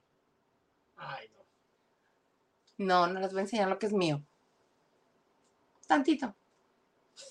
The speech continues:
Speaker 2: Y les cobro.
Speaker 1: Ah, bueno, sí. Deja hacer mi, mi tabulador, mi tarifa,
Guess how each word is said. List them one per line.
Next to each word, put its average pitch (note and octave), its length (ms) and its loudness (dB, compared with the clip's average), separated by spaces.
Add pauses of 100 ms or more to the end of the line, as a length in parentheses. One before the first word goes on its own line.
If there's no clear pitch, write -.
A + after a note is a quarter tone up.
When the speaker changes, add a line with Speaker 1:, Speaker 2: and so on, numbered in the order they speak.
(200)
Speaker 2:
Y B3+ 80 4
les A#3 220 6
cobro. A#3 340 4 (760)
Speaker 1:
Ah, C3+ 100 -4
bueno, C3+ 220 2
sí. - 180 -20 (1900)
Deja D3+ 220 2
hacer F3 240 6
mi, D3+ 380 -4
mi B2+ 240 -4
tabulador, B2 600 -2
mi A#2+ 140 -10
tarifa, B2+ 340 -4